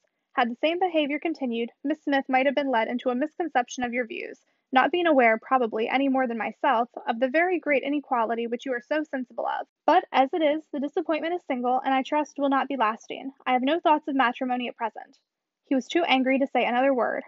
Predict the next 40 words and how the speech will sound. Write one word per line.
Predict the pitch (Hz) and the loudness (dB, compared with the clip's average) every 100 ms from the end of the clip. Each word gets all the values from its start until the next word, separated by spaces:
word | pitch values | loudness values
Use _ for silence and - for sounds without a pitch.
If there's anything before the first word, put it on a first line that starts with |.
| - | -2
her | |
manner | 277 247 254 | 0 2 0
too | 247 311 | -2 -2
decided | 330 370 269 240 240 - | -2 0 0 0 -2 -4
to | 262 | -2
invite | 240 226 - | 0 0 0
supplication, | 277 302 262 208 - 220 240 _ _ - | -6 -4 -4 -6 -6 -8 -10 _ _ -2
and | 254 | 0
in | 262 | 2
this | 320 | 0
state | - 277 | 2 2
of | 247 | 2
swelling | - 262 269 330 | 0 2 2 0
resentment | 320 254 226 240 - | -2 -2 -4 -8 -6
and | 247 247 | -4 -2
mutually | 302 - 269 226 | -4 -2 -2 0
deep | 226 233 | -2 -2
mortification, | 233 214 - 269 262 196 220 233 | -2 -4 -4 -4 -2 -4 -6 -6
they | - | -4
had | 247 302 | 2 2
to | 359 | 2
continue | 359 320 294 285 | -2 -2 -2 -2
together | 254 226 226 | 0 2 0
a | - | -2
few | - 285 | -6 -6
minutes | 285 269 - | -2 -4 -4
longer, | - - - - _ _ _ _ | -8 -8 -12 -14 _ _ _ _
for | 254 | -2
the | 233 | 0
fears | 277 320 320 | 2 2 2
of | 254 | 0
Mister | 262 - 311 | 0 0 0
Woodhouse | 262 247 247 | 2 0 0
had | 254 | -2
confined | 247 254 240 254 269 | 0 0 2 2 2
them | 277 | 2
to | 269 285 | 2 0
a | |
foot | - - | 0 -4
pace. | - 135 - | -4 -6 -8